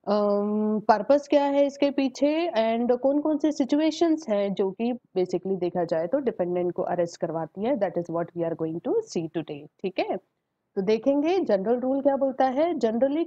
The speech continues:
creditors having a claim, creditors मतलब कौन,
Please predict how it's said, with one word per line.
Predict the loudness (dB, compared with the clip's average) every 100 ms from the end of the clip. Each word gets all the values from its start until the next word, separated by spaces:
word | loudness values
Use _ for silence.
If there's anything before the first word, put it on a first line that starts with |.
| 2
creditors | 2 4 2 2 4 4 0 -2 -2
having | -2 0 0
a | 0 0
claim, | 0 0 -4 -2
creditors | 0 2 0 2 2 2 0
मतलब | -2 0 -2 0
कौन, | 0 2 0